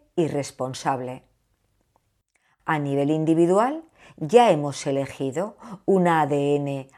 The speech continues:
amplificado. ¿Qué estamos asumiendo al hacer esa elección?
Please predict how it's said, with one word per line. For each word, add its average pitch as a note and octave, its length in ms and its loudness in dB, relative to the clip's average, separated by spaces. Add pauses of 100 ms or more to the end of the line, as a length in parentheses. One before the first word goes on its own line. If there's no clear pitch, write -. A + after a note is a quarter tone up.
(120)
amplificado. C#3+ 1120 -4 (1300)
¿Qué D#4 460 -6
estamos F#3 680 -2
asumiendo G#3+ 920 -6
al C#3+ 200 -4
hacer A3 460 -8 (260)
esa F#3 340 0
elección? C3 640 -6